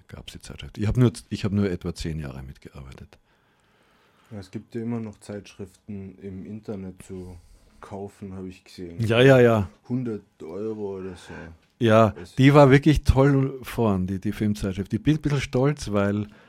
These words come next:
Speaker 1: ähm, wir hatten zwei Grafiker, die sich abwechselnd Shayahi oder Yashahi nannten. Das steht für, äh, Charles oder Karl Ulbel, Dietmar Jackeli, genannt Jakob,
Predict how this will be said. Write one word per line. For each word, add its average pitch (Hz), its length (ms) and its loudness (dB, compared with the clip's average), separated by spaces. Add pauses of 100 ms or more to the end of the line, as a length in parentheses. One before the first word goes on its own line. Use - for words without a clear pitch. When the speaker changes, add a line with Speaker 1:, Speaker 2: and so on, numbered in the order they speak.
(400)
Speaker 1:
ähm, 104 540 -2
wir 110 140 2
hatten 123 220 2
zwei 110 240 0
Grafiker, 131 840 -4 (720)
die 113 120 0
sich 107 280 -2
abwechselnd 107 560 -4
Shayahi 104 720 -2
oder 104 160 -2
Yashahi 98 640 -4
nannten. 113 600 -4 (600)
Das 101 160 -6
steht 110 420 -4
für, 104 720 0 (720)
äh, 101 500 -2
Charles 101 560 -4
oder 104 200 -6
Karl 98 500 -4
Ulbel, 117 480 -2 (800)
Dietmar 113 340 -2
Jackeli, 110 640 -2
genannt 98 380 -4
Jakob, 98 480 -6